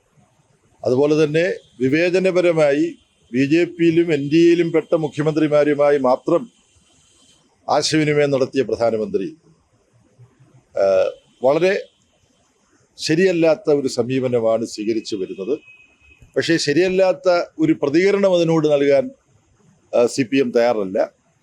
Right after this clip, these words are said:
ഈ സ്ഥിതികളെക്കുറിച്ച്, ആ, ചർച്ച ചെയ്യാൻ വേണ്ടി പോകുന്ന ഡെലിഗേഷനിൽ സി പി ഐ എമ്മിന്റെ രാജ്യസഭാ നേതാവിനെ, ജോൺ ബ്രിട്ടാസിനെ ഉൾപ്പെടുത്താനുള്ള താല്പര്യം അറിയിച്ചു. അത് ഞങ്ങൾ ചർച്ച ചെയ്തു. ആ,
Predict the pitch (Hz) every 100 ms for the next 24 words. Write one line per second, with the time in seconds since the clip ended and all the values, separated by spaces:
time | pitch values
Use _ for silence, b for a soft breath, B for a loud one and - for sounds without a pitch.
0 | _ _ _ _ _ - 151 - 156 156
1 | 156 131 139 127 147 185 - _ _ _
2 | _ _ 120 117 117 113 - 123 - 139
3 | 135 127 127 127 - 120 117 127 113 113
4 | 117 123 - 131 160 - _ _ _ _
5 | _ _ - 139 143 139 123 123 127 117
6 | 113 107 117 117 107 110 117 113 107 104
7 | 92 - 113 120 104 117 107 - 104 95
8 | - _ _ _ _ _ - 113 123 117
9 | 117 113 104 110 104 95 - 110 113 120
10 | 107 101 110 - 139 117 117 113 113 101
11 | - 110 104 160 - _ _ _ _ _
12 | _ _ _ 101 98 95